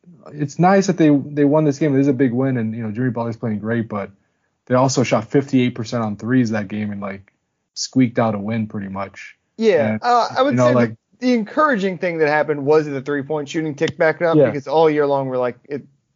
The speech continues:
Speaker 2: if that just goes, normalizes a little bit,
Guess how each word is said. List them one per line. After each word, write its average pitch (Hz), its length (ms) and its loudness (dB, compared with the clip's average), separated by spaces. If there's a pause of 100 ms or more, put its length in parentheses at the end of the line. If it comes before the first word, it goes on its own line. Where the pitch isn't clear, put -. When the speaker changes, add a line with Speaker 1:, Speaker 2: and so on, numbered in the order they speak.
(120)
Speaker 2:
if 139 160 -12
that 131 160 -2
just 127 200 -10
goes, 123 260 -4 (100)
normalizes 127 880 0
a 110 60 -8
little 123 180 -2
bit, 117 340 -2